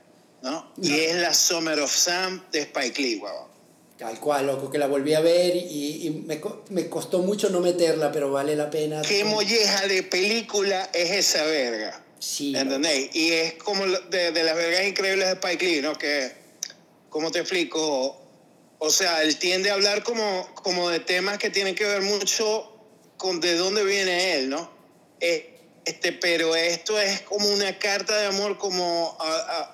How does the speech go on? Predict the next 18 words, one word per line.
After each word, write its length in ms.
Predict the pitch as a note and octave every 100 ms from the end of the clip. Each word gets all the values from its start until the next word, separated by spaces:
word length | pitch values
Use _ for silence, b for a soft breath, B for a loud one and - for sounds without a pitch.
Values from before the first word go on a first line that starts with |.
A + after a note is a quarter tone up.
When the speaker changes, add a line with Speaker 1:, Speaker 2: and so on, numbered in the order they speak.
| D#3+
Speaker 1:
a 60 | D#3
un 120 | E3+
Nueva 320 | F#3+ G3 F#3+
York 400 | F#3+ G3+ G#3 G3+ -
y 100 | G3
a, 300 | F3+ E3+ E3 -
y 120 | F3
a, 460 | E3+ D#3+ D3 D3 - - -
y 100 | D#3+
a, 80 | D3+
¿sabes? 460 | - F#3+ F3 D#3+ D3 D3+ D3+
A, 120 | D#3 -
al, 260 | D#3 D3 -
a, 260 | - - D#3+
al 140 | D3+
Nueva 260 | E3 E3+ D#3+
York 240 | D#3+ F3+ G#3
italoamericano 1160 | G3+ G#3 F#3 F3+ F3 D#3+ - G3+ F#3+ F#3 G3